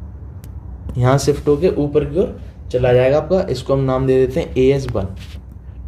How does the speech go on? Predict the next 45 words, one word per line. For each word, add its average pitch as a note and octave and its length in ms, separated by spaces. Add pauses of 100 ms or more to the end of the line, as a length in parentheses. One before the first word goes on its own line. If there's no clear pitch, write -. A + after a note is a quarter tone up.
ठीक C#3+ 120
है, - 240
एएस B2 460
वन, G#2+ 240 (920)
ठीक E3 140
है। F#3 240 (840)
आई C#3 140
बात E3 120
समझ E3 140
में E3 180
कि D#3+ 60
नहीं? E3 140
और - 120
बाद C3+ 260
में D#3+ 160
price C3+ 280
level C3+ 240
भी E3 120 (220)
यहीं A#2+ 220
पहुँच G#2 220
जाएगी G2 280
आपकी, G#2+ 380 (460)
ठीक F3 140
है। G#3+ 100 (800)
समझो, C3+ 300
समझो A#2+ 260
मैंने A#2 220
क्या A2+ 180
किया G#2 260
है, G2 120 (500)
मैं B2+ 200
कह C3 60
रहा C#3+ 80
हूँ E3 80
shift - 320
in E3 180
A A#2 200
S G#2 140
curve। - 240 (540)
तो B2+ 60
मान C3 180
लो D3+ 80 (140)
पीई D3 320
थी - 160
पहले, D3+ 280